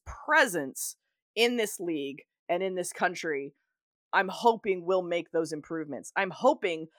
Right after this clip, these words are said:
that the community outreach and that little kids can go out and play soccer, and that he spends, that he takes this two hundred million, two hundred fifty million that he probably got paid or will get paid or three hundred million or however much it is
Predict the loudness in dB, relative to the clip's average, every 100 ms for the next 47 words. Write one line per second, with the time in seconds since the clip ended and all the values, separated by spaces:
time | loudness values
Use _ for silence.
0 | _ 0 0 0 -8 -8 -6 -4 -2 -2
1 | -4 2 6 6 4 -4 -4 -4 -6 -8
2 | _ _ -6 0 -2 -2 -4 4 4 4
3 | 4 6 6 4 -8 -12 _ -2 -2 6
4 | 10 12 10 8 0 -2 -2 4 4 6
5 | 4 2 2 -2 -4 -8 -6 -2 2 2
6 | 0 -6 -10 _ _ -2 -2 -8 -6 4
7 | 6 6 0 -12 -6 -2 -2 -4 _ _
8 | -2 4 4 4 2 0 0 0 -2 -6
9 | -4 0 0 0 -4 -8 -8 -8 -4 -4
10 | -4 -4 -6 -4 4 4 4 -2 2 2
11 | 2 -2 -2 -2 -8 _ _ -2 0 4
12 | 6 6 4 2 0 2 0 -4 -2 2
13 | 4 4 4 2 0 0 4 6 6 6
14 | 4 4 0 0